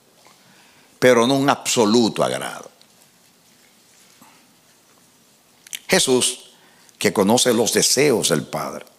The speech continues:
y el propósito del Padre, ¿por qué Dios no se conforma con lo mejor, sino con lo perfecto? Porque Dios cuando creó a Adán no lo hizo mejor,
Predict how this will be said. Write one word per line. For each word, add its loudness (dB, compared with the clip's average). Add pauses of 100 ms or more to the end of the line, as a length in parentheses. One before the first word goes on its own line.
(760)
y 4
el -2
propósito -2
del -10
Padre, -20 (1120)
¿por 4
qué 0
Dios 4 (580)
no 0
se 0
conforma -2 (720)
con 0
lo 2
mejor, 0 (640)
sino 0
con -2
lo -2
perfecto? -8 (1040)
Porque 2
Dios 2
cuando 4
creó 2
a 4
Adán 2
no 0
lo 2
hizo -2
mejor, -2